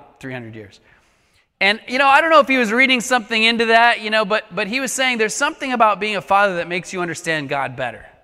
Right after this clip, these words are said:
And I definitely agree with that. You know, becoming a, a parent, uh, h-, helped me to, to understand who God is, that God is a,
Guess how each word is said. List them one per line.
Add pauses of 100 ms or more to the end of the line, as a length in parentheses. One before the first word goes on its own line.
(380)
And
I
definitely
agree
with
that. (580)
You
know,
becoming
a,
a
parent, (240)
uh,
h-,
helped
me
to, (120)
to
understand
who
God
is,
that
God
is
a,